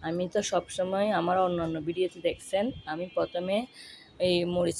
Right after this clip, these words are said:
মশলাগুলো কষাই নিছি, তারপর মুরগির মাংসগুলা দিয়েছিলাম। এখন আমি প্রথমে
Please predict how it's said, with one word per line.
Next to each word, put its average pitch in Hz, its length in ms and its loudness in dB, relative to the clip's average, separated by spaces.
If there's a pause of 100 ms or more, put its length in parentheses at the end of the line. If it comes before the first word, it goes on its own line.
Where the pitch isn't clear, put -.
মশলাগুলো 185 680 2
কষাই 175 300 0
নিছি, 180 380 0
তারপর 175 440 2
মুরগির 165 380 -2
মাংসগুলা 165 640 0
দিয়েছিলাম। 160 540 -2 (540)
এখন 202 340 2
আমি 202 380 4 (420)
প্রথমে 202 560 4